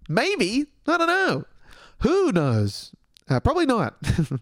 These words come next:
Uh, maybe we'll, maybe we'll have another, another fruit bar. I, I don't wanna, I don't wanna surprise, I don't wanna say anything. I don't wanna, I don't wanna get too excited, guys. But, uh,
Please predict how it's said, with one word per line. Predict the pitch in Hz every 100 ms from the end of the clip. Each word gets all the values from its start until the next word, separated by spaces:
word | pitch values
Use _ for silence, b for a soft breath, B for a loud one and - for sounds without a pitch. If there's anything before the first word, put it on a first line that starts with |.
| _ _ _ B B B B
Uh, | 143
maybe | 151 254
we'll, | 294 202 160
maybe | 180 247
we'll | 247
have | 202
another, | 196 220 202 190 185 -
another | 175 202 196
fruit | 214 202
bar. | 143 110 - B B
I, | 143 190 185
I |
don't | 214 220
wanna, | 226 208
I | 190
don't | 233
wanna | 233 233
surprise, | - 196 208 214 214
I | 208
don't | 233
wanna | 247 226
say | 240
anything. | 226 214 214 196 -
I | 170
don't | 202
wanna, | 202 185 185
I |
don't | 190 202
wanna | 196
get | 190 -
too | 214 208 196
excited, | 170 - 180 175 135 120
guys. | 110 107 - - b b b b b
But, | 135 147 -
uh, | - 139 131 131